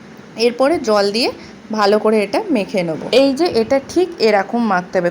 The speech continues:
খুব শক্তও নয়, খুব নরমও নয়। এই দেখো, আমি তোমাদের আঙুলের সাহায্যে দেখিয়ে দিলাম।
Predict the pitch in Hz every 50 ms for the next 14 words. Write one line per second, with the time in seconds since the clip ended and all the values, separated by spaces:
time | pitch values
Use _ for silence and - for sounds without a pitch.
0 | 175 - - 254 247 254 - - 226 190 - - - - 233 240 240 262 381 466
1 | - - - 269 269 254 226 196 180 175 170 170 170 165 165 160 160 - 202 202
2 | 180 180 175 170 170 - 185 190 196 202 214 214 214 208 247 262 254 208 202 196
3 | 196 196 208 208 - - 220 214 208 214 - 302 247 190 180 175 175 - 190 180
4 | 175 175 160 160 165